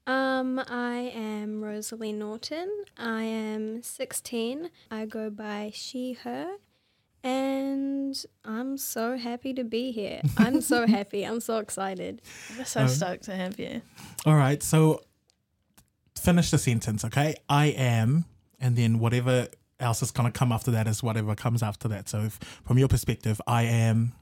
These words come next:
Speaker 1: I am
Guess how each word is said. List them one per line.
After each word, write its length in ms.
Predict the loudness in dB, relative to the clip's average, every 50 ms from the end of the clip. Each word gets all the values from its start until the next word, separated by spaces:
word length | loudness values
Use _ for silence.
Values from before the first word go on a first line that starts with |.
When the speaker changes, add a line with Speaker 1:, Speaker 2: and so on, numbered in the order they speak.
| _ _ _ _ _ _ _ _ _ _ _ _ _ _ _ _ _ _ _ _ _ _ _ _ _ _ _ _ -6
Speaker 1:
I 380 | -4 -2 0 0 0 0 -2 -2
am 680 | -2 -2 -2 -2 -2 -2 -2 -4 -4 -4 -4 -6 -6